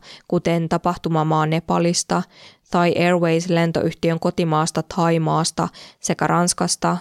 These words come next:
joka on yksi Airbus-lentokoneiden kotipaikoista.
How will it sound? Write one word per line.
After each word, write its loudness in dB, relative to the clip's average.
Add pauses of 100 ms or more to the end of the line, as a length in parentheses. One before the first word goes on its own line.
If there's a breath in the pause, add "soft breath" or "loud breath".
(120)
joka 0
on 0
yksi 0
Airbus-lentokoneiden 0
kotipaikoista. -4